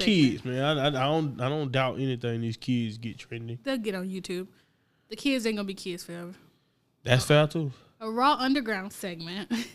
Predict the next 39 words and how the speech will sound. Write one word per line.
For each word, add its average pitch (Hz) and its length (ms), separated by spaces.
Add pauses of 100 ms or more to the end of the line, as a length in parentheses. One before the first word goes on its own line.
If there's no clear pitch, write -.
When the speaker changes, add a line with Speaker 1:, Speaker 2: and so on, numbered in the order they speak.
(140)
Speaker 1:
<laughs> - 320
in 233 160
which 240 180
we 254 80
saw 226 220
Riddick 220 420
Moss. 190 540
Did 262 160
he 359 100
lose? 254 640 (1080)
Speaker 2:
No, 110 180
Riddick 117 240
won. 117 320 (260)
Speaker 1:
Oh, 269 140
who'd 302 160
he 311 80
beat? 214 280 (880)
Speaker 2:
They 143 120
don't 247 200
tell 156 160
you 127 280
who 127 80
these 123 220
un-, 117 280
unnamed 127 640
guys 120 380
are. 139 300
At 139 140
least 131 200
it's 110 80
Speaker 1:
Fair. 110 80
Speaker 2:
not 131 160
all 135 300
of 120 60
them. 127 280
At 127 40
least 131 140
I 120 140
don't 117 260